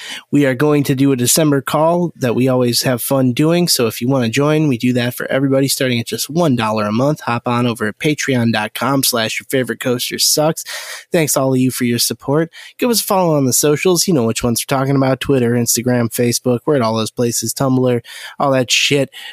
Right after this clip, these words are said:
Uh, we're over there. You can interact with us. Hit us up, three one two, five seven two, nine five five two. Leave us a voicemail. Let us know what park you're at, what's going on. We'll play it on the show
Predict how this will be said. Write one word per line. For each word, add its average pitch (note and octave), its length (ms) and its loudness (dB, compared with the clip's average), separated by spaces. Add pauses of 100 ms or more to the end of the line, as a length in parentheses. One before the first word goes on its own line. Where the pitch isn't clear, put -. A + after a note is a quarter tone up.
(100)
Uh, A2 360 0
we're C#3+ 140 2
over C3+ 180 2
there. C3 200 2
You B2+ 120 2
can B2+ 140 0
interact B2 460 0
with B2 100 0
us. B2 200 0
Hit F#3+ 120 4
us F3 160 2
up, D3+ 240 0 (300)
three F3 140 4
one C#3+ 180 4
two, C3 260 2
five C#3+ 300 0
seven C3 260 2
two, C3 180 0
nine A#2+ 220 0
five B2+ 300 -2
five A2+ 260 -4
two. - 200 0
Leave F3 400 2
us D3+ 240 0
a A#2 40 -2
voicemail. D3 640 0
Let C#3+ 140 2
us - 140 -4
know C#3+ 100 2
what B2+ 180 -2
park C#3 260 -2
you're C3 120 0
at, B2+ 140 0
what's C3+ 220 0
going C3+ 260 2
on. C3+ 240 2
We'll D3+ 140 2
play D3+ 260 0
it C#3 80 0
on D3 200 0
the A#2+ 80 0
show E3 420 0